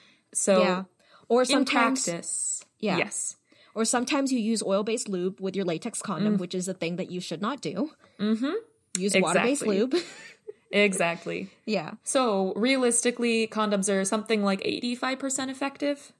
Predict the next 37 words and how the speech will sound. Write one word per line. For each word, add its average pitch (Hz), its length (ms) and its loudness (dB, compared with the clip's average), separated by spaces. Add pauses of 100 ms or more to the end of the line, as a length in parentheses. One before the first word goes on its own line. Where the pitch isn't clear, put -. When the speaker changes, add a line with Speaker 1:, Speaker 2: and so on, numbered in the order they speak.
Speaker 2:
Mm-hmm. 220 320 0 (460)
Speaker 1:
in 202 100 2
people's 196 320 -2
day-to-day 165 360 -2
lives. - 440 -8 (380)
Speaker 2:
Right. 185 180 -2 (320)
But 494 200 4 (160)
on, 427 200 2 (140)
on 294 100 2
the 320 80 0
bright 247 240 0
side, 269 320 0
I 262 80 -4
mean, 277 160 0
you 302 100 -4
know, 220 140 0
they're, 202 380 0
they're, 190 400 0
they're 190 200 -2
generally, 208 380 -2
they're 190 140 -6
cheap, - 460 -4 (240)
they're 180 180 -2
accessible. 302 640 -2 (540)
You 202 140 -2
can 220 160 -4
get 185 180 0
Speaker 1:
This 185 100 0
is - 40 -12
Speaker 2:
them 240 140 0
Speaker 1:
true. 190 140 2
Speaker 2:
in, 196 400 0
uh, 180 340 -2
airport 180 380 -4
bathrooms. 294 580 -4 (720)
Um, 196 80 2
Speaker 1:
Yes. 190 480 0